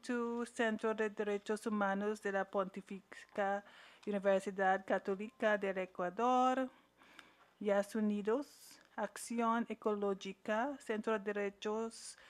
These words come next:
Económico, sorry, Económico, <laughs> sorry, Económicos y Sociales, cides, Fundación Regional en Asesoría en Derechos Humanos,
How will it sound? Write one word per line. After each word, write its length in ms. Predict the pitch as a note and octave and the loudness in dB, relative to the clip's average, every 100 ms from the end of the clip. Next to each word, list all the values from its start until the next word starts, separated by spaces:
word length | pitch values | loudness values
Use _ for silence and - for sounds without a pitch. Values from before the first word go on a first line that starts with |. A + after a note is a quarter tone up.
| - - - | -20 -14 -12
Económico, 600 | - A3 G#3+ G#3+ G#3 G3+ _ _ _ | 2 4 6 4 0 -2 _ _ _
sorry, 440 | - - F#3+ F#3 G3+ | -16 -4 -2 0 -2
Económico, 600 | - G3+ G#3 G#3 G#3 - _ | 2 4 4 4 2 -2 _
<laughs> 460 | - - F#3 - F3 | -14 0 0 0 -6
sorry, 360 | - G3+ G#3 | -6 -8 -8
Económicos 960 | G3 - A3 G#3+ G#3+ G#3+ - A#3 A#3+ - | -14 2 4 4 2 0 2 2 2 -2
y 100 | G#3+ | -10
Sociales, 1000 | - A3 - G#3+ G3 F#3+ D#4+ F4 - - - - | 0 0 2 0 2 2 0 -2 -8 -14 -16 -20
cides, 600 | - G3 F3 F3 D4+ - - - - - _ | -16 -10 -8 -6 -6 -8 -20 -20 -20 -20 _
Fundación 1120 | - G#3+ G#3 G3+ - A#3 A3 A3 A3+ A#3+ A#3 A3+ | -2 4 4 4 0 -2 2 4 4 2 0 -2
Regional 680 | A3 G#3 G#3+ G#3+ G#3 G#3+ A3 | -4 -2 0 0 0 0 -2
en 300 | G#3+ G3+ G#3 - | -4 -4 -6 -6
Asesoría 960 | A3 F#3+ - F#3+ - A3+ G#3+ G#3 G#3 | -6 -6 -6 -6 -2 -2 0 0 0
en 200 | G3+ F#3+ | 0 -4
Derechos 520 | F#3+ F#3+ F#3+ G3 G3 G3+ | -4 -2 -2 -2 -4 -4
Humanos, 760 | F#3 F3 E3 E4 G#4 - - | -4 -4 -2 -4 -4 -12 -20